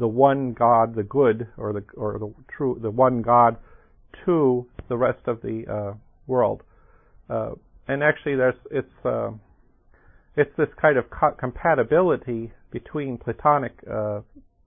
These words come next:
descriptions of God and Christianity that made it easy for people studying Platonic theolo-, uh, philosophy to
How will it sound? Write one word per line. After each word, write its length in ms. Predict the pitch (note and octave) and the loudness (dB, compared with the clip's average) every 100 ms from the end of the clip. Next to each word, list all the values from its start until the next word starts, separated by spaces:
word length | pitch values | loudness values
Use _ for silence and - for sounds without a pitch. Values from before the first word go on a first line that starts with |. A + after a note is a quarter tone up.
| _ _ _ _ _ _ _ _ _ _ _ _ _ - | _ _ _ _ _ _ _ _ _ _ _ _ _ -20
descriptions 580 | - - D3+ - C3 A2 | -20 -6 -4 -4 -10 -8
of 160 | A2 G#2 | -10 -4
God 380 | A#2 A2+ A2 A2 - _ - _ | 0 0 -2 -6 -20 _ -20 _
and 280 | A#2 A2+ A2 - _ | -2 -2 -2 -12 _
Christianity 720 | - - - B2+ D3 A2+ A2+ A2 | -12 -12 -2 2 2 0 -6 -2
that 200 | A2+ G#2+ - _ _ - | -2 -2 -10 _ _ -4
made 200 | C#3+ C#3+ | -2 0
it 120 | - | -2
easy 380 | G3+ F#3+ B2 A2 - | -6 -4 -6 -8 -2
for 320 | A#2 A2+ A2 | 2 2 2
people 400 | - C#3 B2 A2+ | -4 -6 -4 -4
studying 320 | - A#2+ A#2+ G#2+ | -4 -6 -6 -8
Platonic 500 | A2 B2 A#2 A2 - | -10 -4 -4 -4 -6
theolo-, 300 | A2+ A2+ - - B2 | -2 -2 -4 -12 -8
uh, 260 | G#2+ G2+ - _ _ _ _ _ | -6 -6 -12 _ _ _ _ _
philosophy 480 | B2 B2+ C3 B2 G#2+ - | 4 4 4 -6 -10 -6
to 300 | C#3 B2 A#2+ | -2 -2 -4